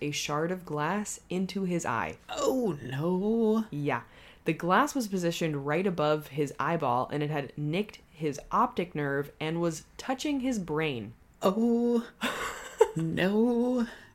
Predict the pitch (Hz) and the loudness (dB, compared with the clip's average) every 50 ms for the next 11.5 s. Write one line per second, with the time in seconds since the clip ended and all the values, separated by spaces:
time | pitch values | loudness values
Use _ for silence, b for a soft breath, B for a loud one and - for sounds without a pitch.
0 | B - 151 165 170 170 175 - 175 180 190 190 185 - 160 160 160 160 160 143 | B -4 -2 0 0 0 0 2 2 2 2 2 0 2 4 4 6 6 4 4
1 | 135 131 131 - 196 202 165 139 143 170 175 156 - 120 107 - - - _ - | 2 2 2 4 2 2 2 2 2 0 0 -2 2 0 0 0 0 -6 _ -20
2 | - - - - - - 101 104 104 - 101 98 95 92 92 98 98 101 101 98 | -20 -14 -6 -2 0 0 0 0 0 0 0 -2 -2 0 2 2 4 4 4 4
3 | 90 95 101 107 107 107 - - - _ _ _ _ _ - 104 101 98 95 104 | 4 4 4 4 4 2 0 -4 -12 _ _ _ _ _ 0 2 2 2 2 0
4 | 98 92 95 98 90 - - 92 92 87 - - - 92 87 87 - - 95 95 | -2 0 0 0 0 0 -2 -4 -2 -2 -2 -2 0 -2 -2 -2 -2 -4 -6 -6
5 | 92 - - 160 147 131 - 101 90 - 85 85 - 87 87 90 101 113 - _ | -8 -8 -8 -8 -8 -4 -4 -4 -4 -4 -6 -6 -4 -4 -4 -4 -6 -8 -10 _
6 | _ 110 107 - - 98 95 92 90 - - - 90 87 - - - - - - | _ 0 0 2 4 2 2 2 2 0 -4 -4 -4 -4 -4 -6 -6 -6 -8 -6
7 | - 120 135 - - - 151 143 131 113 107 104 107 120 135 151 156 160 156 151 | -6 -8 -8 -10 -10 -6 -4 0 2 4 4 4 4 2 2 0 0 -2 -2 -4
8 | 160 156 165 160 156 143 135 139 139 - 120 120 123 135 147 160 175 190 180 185 | -4 -4 -4 -6 -4 -4 -6 -8 -8 -6 -8 -6 -6 -6 -6 -8 -6 -6 -4 -4
9 | 104 87 - - - 104 104 107 98 107 98 92 95 92 95 92 92 101 92 92 | -4 -4 -6 -6 -4 0 2 2 4 4 2 2 0 -2 -2 0 0 0 2 4
10 | 101 95 98 98 95 95 - 107 101 95 - - 92 90 92 - - - 87 90 | 2 4 4 4 4 4 2 0 -2 -4 -4 -4 -6 -6 -6 -6 -6 -6 -6 -8
11 | - - - 170 208 226 185 127 117 120 | -8 -8 -4 -2 0 0 0 -2 -4 -8